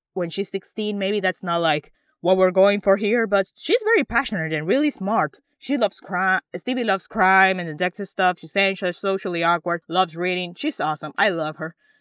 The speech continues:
Love Stevie. Y nada, ella llega a Ellingham Academy. She loves it. It's everything she's dreamed of. And there she meets some friends.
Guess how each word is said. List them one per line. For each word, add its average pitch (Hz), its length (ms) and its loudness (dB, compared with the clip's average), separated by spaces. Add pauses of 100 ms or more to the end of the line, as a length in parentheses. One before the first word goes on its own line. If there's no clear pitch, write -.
(160)
Love 190 240 2
Stevie. 143 420 -8 (420)
Y 196 120 -2
nada, 175 240 2
ella 240 260 2
llega 233 440 2 (360)
a 175 140 2
Ellingham 196 340 -2
Academy. 202 720 2
She 175 180 -6
loves 185 300 0
it. 180 160 -4
It's 160 160 -4
everything 185 380 -2
she's 147 180 -12
dreamed 208 380 -2
of. 196 260 2
And 196 160 -2
there 240 180 4
she 220 200 -4
meets 180 340 -6
some 175 340 -6
friends. 185 520 -2